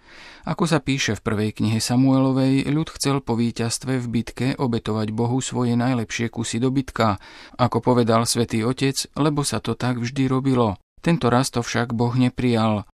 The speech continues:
Prorok Samuel sa obracia na Saula so slovami: „Vari Pán chce zápalné a krvavé obety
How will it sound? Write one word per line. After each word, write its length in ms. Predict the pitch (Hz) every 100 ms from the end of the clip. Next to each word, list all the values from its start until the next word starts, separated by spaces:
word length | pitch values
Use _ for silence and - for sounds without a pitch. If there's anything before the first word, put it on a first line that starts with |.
| _
Prorok 380 | - 123 117 -
Samuel 420 | 123 135 139 147
sa 240 | 147 156
obracia 400 | 131 127 117 98
na 160 | 98 104
Saula 320 | - 104 110
so 160 | 110 123
slovami: 640 | - 131 120 110 110 101 - - -
„Vari 240 | 131 127 127
Pán 320 | - 151 147
chce 240 | - 147
zápalné 720 | 135 117 123 127 127 120 117 113
a 160 | 120
krvavé 480 | 117 117 123 123 123
obety 640 | 110 120 131 131 113 101